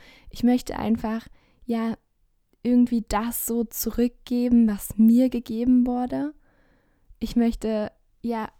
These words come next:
auch vielleicht andere Menschen inspirieren, auch wenn die sich erstmal nicht damit identifizieren können, was ich sage. Aber ja, einfach, ich, <laughs> ich, es, mir fällt es gerade total schwer, das in Worte zu fassen, aber ich möchte einfach,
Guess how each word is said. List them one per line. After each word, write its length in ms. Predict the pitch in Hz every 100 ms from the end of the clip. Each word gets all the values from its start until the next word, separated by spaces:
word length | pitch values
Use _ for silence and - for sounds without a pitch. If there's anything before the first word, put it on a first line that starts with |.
| -
auch 200 | 233 -
vielleicht 460 | - 226 233 - -
andere 320 | 240 262 247
Menschen 360 | 220 214 226 226
inspirieren, 640 | 220 - 226 220 220 208
auch 180 | 208 220
wenn 160 | 247 247
die 200 | 262 254 - _ _
sich 300 | - 254 -
erstmal 300 | 240 262 254
nicht 300 | 247 247 - - _
damit 320 | - 240 233 -
identifizieren 920 | 226 226 220 - 240 - 285 302 285
können, 260 | 254 208 208
was 200 | 208 -
ich 120 | 208
sage. 500 | 233 247 247 202 190 - - _ - -
Aber 380 | 202 214 208 226 _ _ _ _ _
ja, 180 | 233 -
einfach, 380 | 233 240 247 - _ _ _ _ _ _ -
ich, 260 | 247 247
<laughs> 180 | 240 233
ich, 380 | 240 - - -
es, 200 | 220 -
mir 140 | 233
fällt 240 | - 233 226
es 100 | -
gerade 240 | 208 208
total 260 | 196 220 214
schwer, 220 | 220 220
das 180 | 202 -
in 180 | 190
Worte 340 | 196 220 - 170
zu 200 | - 180
fassen, 460 | - 190 202 214
aber 140 | 196 190
ich 120 | 208
möchte 300 | 214 220 -
einfach, 460 | 208 208 202 202